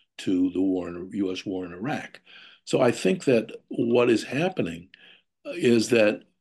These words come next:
people are just more and more appalled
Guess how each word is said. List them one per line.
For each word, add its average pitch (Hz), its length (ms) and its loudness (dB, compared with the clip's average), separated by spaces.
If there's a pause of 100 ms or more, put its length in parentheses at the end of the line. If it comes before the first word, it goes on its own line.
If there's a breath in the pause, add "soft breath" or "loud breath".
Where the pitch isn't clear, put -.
(480)
people 151 440 2
are 107 480 2 (100)
just 139 240 -4
more 135 240 2
and 135 120 0
more 113 200 0
appalled 98 680 -4